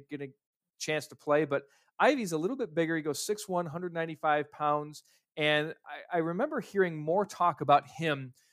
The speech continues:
from Miami circles than I do Al Blades. Blades, of course, has the name, the legacy. I believe he's the son of either Benny or Brian Blades. Um, but, uh, you know, Ivey's got more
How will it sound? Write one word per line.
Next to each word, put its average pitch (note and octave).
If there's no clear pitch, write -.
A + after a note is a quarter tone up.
from D#3+
Miami D3
circles C#3
than C#3+
I C#3
do C3+
Al C3
Blades. B2
Blades, C#3
of C3
course, C#3+
has C3
the B2+
name, B2+
the B2
legacy. B2+
I B2
believe C3
he's C3
the A#2+
son C3
of B2
either B2+
Benny C3
or B2
Brian B2+
Blades. B2
Um, A#2
but, C3
uh, B2
you E3
know, D3
Ivey's F3
got D#3+
more D3+